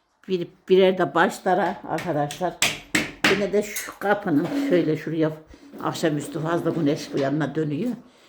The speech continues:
Şu tarafı örtmesen de şu yanına şöyle çekiveririm.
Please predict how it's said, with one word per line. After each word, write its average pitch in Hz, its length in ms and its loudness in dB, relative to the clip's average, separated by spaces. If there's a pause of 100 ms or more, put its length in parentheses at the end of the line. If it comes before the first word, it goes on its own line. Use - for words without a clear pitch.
(140)
Şu - 180 -14
tarafı 180 360 2
örtmesen 151 580 -2
de 139 80 -2
şu - 160 -6
yanına 156 260 2
şöyle 143 380 -2
çekiveririm. 127 840 -6